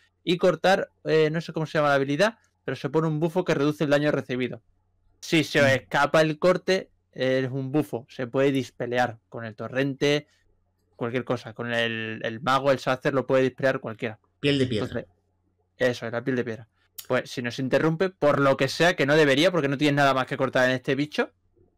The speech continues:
Speaker 1: se lo robáis. Es sencillo, la básica de este bicho es no te comas los zonales marrones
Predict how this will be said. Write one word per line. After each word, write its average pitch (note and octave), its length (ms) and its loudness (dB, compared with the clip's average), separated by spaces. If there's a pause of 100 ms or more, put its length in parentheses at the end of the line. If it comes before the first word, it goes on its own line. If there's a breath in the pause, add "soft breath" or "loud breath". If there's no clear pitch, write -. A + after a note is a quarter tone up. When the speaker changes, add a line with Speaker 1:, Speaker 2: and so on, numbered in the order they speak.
(540)
Speaker 1:
se - 160 -6
lo A#2+ 80 0
robáis. A#2 300 -4 (580)
Es C#3 180 -6 (260)
sencillo, D#3 500 0
la C#3 100 4
básica G3+ 340 2
de G3 80 6
este G3 220 0
bicho G#3+ 260 -2
es A#2 80 0
no D#3 240 -4
te F#3+ 120 -2
comas C3 260 -2
los B2 100 -6
zonales D3+ 260 0
marrones F3 400 -2